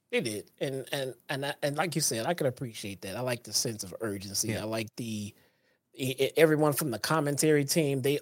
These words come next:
Speaker 1: all went out of their way to make sure it had that big fight feel, you know. And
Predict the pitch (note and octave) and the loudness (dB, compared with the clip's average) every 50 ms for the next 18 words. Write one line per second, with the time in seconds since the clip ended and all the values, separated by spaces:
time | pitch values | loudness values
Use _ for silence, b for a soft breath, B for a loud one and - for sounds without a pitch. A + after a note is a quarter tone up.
0 | - - D3 C#3+ D3 C#3+ C3+ C3 B2+ C3 C3 C3 B2+ A#2+ A2+ B2 A#2+ A#2+ B2+ B2+ | 0 2 4 6 6 6 4 2 2 0 -2 -2 -2 -2 -2 -2 -2 0 0 0
1 | B2 A#2 A2+ A#2+ A2+ A#2+ B2+ B2+ A#2+ - - - C#3 B2+ B2 A2+ G#2 G#2+ B2 C#3 | 0 0 0 -2 -4 -2 -2 -4 -4 -4 -4 -2 0 0 0 0 0 0 0 0
2 | A#2 A2 F#2+ - - A2+ G2+ F#2+ F#2 F2+ A#2 A2+ G#2+ - - B2 A#2 G2+ E2+ - | 0 0 -2 -2 -4 -4 -4 -6 -6 -2 -2 -2 -2 -2 -4 -4 -4 -4 -4 -6
3 | - C3+ A#2+ A#2 A2+ A2 G#2+ G#2 G#2+ G#2 G#2+ G#2 G2+ G#2 G#2 G2+ G#2 G#2 G2+ F#2 | -8 -6 -4 -2 -2 -2 -2 -2 -4 -4 -4 -6 -6 -6 -6 -4 -4 -4 -4 -4
4 | E2+ E2+ F#2 | -6 -8 -10